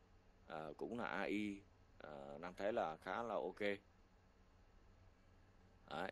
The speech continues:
thì ở đây Nam sẽ, ừm, ờ, gửi cái đường link này để cho các anh chị em nào mà quan tâm thì, ờ, chúng ta có thể đăng ký qua đường link. Đấy, thì đối với ni-, khi mà Nam rõ, gọi chữ là rèm chống nắng vào đây thì Nam cũng sẽ nhận được rất là nhiều những cái từ khóa liên quan,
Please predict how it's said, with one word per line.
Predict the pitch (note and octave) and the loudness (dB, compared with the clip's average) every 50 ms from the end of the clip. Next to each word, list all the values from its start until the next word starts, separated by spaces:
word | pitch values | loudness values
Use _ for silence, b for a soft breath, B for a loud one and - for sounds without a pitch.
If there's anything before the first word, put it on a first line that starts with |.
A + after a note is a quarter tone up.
| - - | -4 -4
thì | - E2+ F2 | -2 2 6
ở | |
đây | F2+ F#2+ F#2+ G2 | 8 8 8 8
Nam | G2 G2+ F#2+ G2 F#2 | 8 4 2 2 0
sẽ, | - - E2+ B1+ C2+ E2 | 0 2 4 4 4 4
ừm, | G#2 A#2 A#2 A2 G#2+ G2+ G2 F#2+ F2+ F2+ - - - - - - - - - - - - - - - - | 4 2 2 0 0 0 0 -2 -4 -6 -8 -14 -18 -20 -20 -20 -20 -20 -20 -20 -20 -20 -20 -20 -16 -10
ờ, | - F2 F#2 F2+ | -6 -4 -2 0
gửi | F2+ F2 E2 E2+ | 2 4 4 6
cái | G2+ A2 | 6 4
đường | G#2 F#2 F#2 | 4 4 4
link | G2+ G#2 G2+ | 4 4 6
này | G#2 G#2 G2 F#2 - - - - - - | 6 4 4 2 0 -4 -12 -16 -12 -8
để | - D#2+ E2 | -6 -6 -2
cho | - G2 F#2 | 0 2 4
các | F#2+ G#2 | 6 6
anh | F#2+ F2+ | 6 6
chị | - F#2+ | 6 6
em | F#2+ F#2+ F#2+ | 6 6 4
nào | F2+ E2+ E2 E2 | 2 2 2 0
mà | E2 | 0
quan | D#2 - F#2 E2 - - | 0 0 -2 2 6 6
tâm | G#2+ G#2 - - - - - - - - - - - - - - - - | 6 6 6 0 -16 -20 -20 -20 -20 -20 -20 -20 -20 -20 -20 -20 -14 -8
thì, | F2 E2+ D#2+ D#2+ | -2 0 0 2
ờ, | D#2+ D2+ | 2 0
chúng | D2+ - G2 G2 | -2 -2 -2 -2
ta | G#2 F#2 | -2 -2
có | F2+ - | -4 -4
thể | F#2 F2+ | -4 -2
đăng | - F2+ F2+ - | -2 -2 -4 -4
ký | - F#2 G2 A#2 C3+ - - - - - - | -4 -2 0 0 -2 -4 -8 -16 -18 -10 -6
qua | F2+ F#2 F2+ | -4 -4 -4
đường | F2 D#2+ E2 E2+ | -4 -4 0 2
link. | F#2 G2+ F#2 - - - - - - - - - - - - - - - - - - - - - - - - - - | 2 2 2 0 -6 -20 -20 -20 -20 -20 -20 -20 -20 -20 -20 -20 -20 -20 -20 -20 -20 -20 -20 -20 -20 -18 -12 -6 -2
Đấy, | E2 F2+ G#2+ - - - | 2 2 2 0 0 0
thì | - G2+ G2 | 4 8 10
đối | G2+ A2 B2+ C#3+ | 12 12 12 12
với | D3 D3+ | 12 8
ni-, | D3 C#3+ C#3+ C#3+ C#3+ C#3 B2 - | 6 4 6 6 8 6 6 6
khi | - C3+ B2+ | 8 8 8
mà | A#2 A2 | 10 10
Nam | A2 A2+ A#2 A#2 G#2+ | 8 8 8 8 8
rõ, | A2 - F#2 C#3+ - - - A#2+ A#2+ | 10 10 10 8 6 2 -2 0 4
gọi | A2 G#2 - - - | 6 6 6 6 6
chữ | - G2 | 6 6
là | B2 C3+ A2 F2+ | 8 8 8 10
rèm | G2 F#2+ F#2+ F#2 | 8 6 6 6
chống | F2+ G#2+ A#2+ B2 | 2 2 4 4
nắng | A#2 C#3 E3 C#3+ | 2 2 4 6
vào | A2+ G#2 | 8 10
đây | A2 A2+ A2 - - - - b b b b b b - | 10 8 6 4 -6 -18 -20 b b b b b b 0
thì | G2 F#2+ F#2 | 2 4 6
Nam | G2+ G#2+ - | 6 6 4
cũng | - - F2 F#2 | 6 4 4 6
sẽ | F#2+ G2 D#2 G#2+ | 6 4 4 6
nhận | A#2 A#2 - F2+ | 6 4 4 4
được | F#2+ F#2 E2+ - - | 4 4 4 4 2
rất | B2+ C#3 B2+ | 2 2 2
là | A2+ F#2+ F2+ | 4 2 4
nhiều | F#2 F#2+ F#2+ F#2 F2+ | 4 6 6 6 6
những | F2+ F2 G2 A2+ | 6 4 0 -2
cái | C3 - | 0 0
từ | A2 F2+ | 0 2
khóa | - G2 G2+ G#2 C3+ C#3+ - | 4 6 6 6 6 4 2
liên | G2 A2+ A#2 G#2 | 2 2 2 6
quan, | A2+ A#2 A#2 A#2 | 8 8 8 8